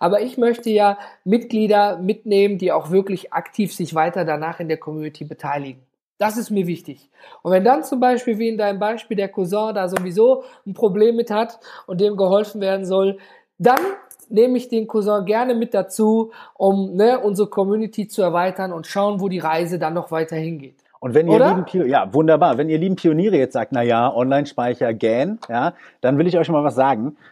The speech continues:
Speaker 2: Ähm, Kideo Cloud ist nicht nur Online-Speicher. Kideo Cloud ist Kalender, Kontakteverwaltung, Aufgabenmanagement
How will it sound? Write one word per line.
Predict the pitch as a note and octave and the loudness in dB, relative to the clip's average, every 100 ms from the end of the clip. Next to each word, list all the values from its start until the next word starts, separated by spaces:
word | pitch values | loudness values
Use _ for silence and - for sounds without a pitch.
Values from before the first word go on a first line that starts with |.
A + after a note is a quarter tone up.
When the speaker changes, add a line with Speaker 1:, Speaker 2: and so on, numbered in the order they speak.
| - | -10
Speaker 2:
Ähm, | B2+ C3 B2+ C3 C3+ _ _ | 2 4 4 0 -6 _ _
Kideo | - C#3 A#3+ G3+ | -2 2 4 4
Cloud | - G2+ E3 - _ _ | 2 0 0 -2 _ _
ist | D3 | -4
nicht | F#3 D#3+ | -2 -2
nur | F3 | -2
Online-Speicher. | F#3 C3 - G#2 E2+ F2+ _ _ _ | 0 -4 -4 -14 -16 -20 _ _ _
Kideo | - G#2 C3+ F#3 | -8 0 4 4
Cloud | F#3+ F#3 A3 _ | 2 0 0 _
ist | A#2+ - | -12 -4
Kalender, | A#2+ A2 C3 F3 A3 _ _ | -2 0 2 2 0 _ _
Kontakteverwaltung, | - A#2+ - - E3+ F3 D#3 E3 E3+ F#3+ F#3+ | -8 -6 -6 -4 0 2 2 2 2 -2 -4
Aufgabenmanagement | - F3 - C3 A2 G#2 G#2 G#2+ - A#2 G3 | 0 0 2 0 0 -2 -4 -6 -2 -2 -2